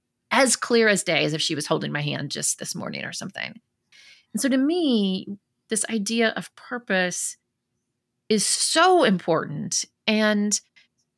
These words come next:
it can really help us when we're in those dark moments, finding the moments of joy, finding the, the reasons. Purpose is really the why of whatever we're doing. And I think it can really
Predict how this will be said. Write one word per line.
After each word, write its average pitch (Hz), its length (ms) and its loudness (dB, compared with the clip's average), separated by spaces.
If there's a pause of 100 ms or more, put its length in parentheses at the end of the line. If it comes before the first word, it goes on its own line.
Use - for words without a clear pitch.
it 247 160 0
can 240 160 2
really 262 240 4
help 302 340 0
us 185 440 2
when 214 220 0
we're 214 100 -2
in 233 340 0
those 185 200 2
dark 175 320 0
moments, 151 600 -4
finding 233 480 2
the 180 100 2
moments 160 400 -4
of 156 140 -8
joy, 151 500 -2
finding 240 540 2
the, 170 300 -2
the 170 160 0
reasons. 160 500 0 (200)
Purpose 254 260 2
is 226 120 2
really 202 200 4
the 185 120 4
why 156 600 2 (300)
of 165 520 -2 (600)
whatever 214 400 4
we're 143 160 -4
doing. - 360 -8 (760)
And 190 100 2
I 196 80 4
think 220 200 2
it 240 100 0
can 226 160 4
really 226 520 4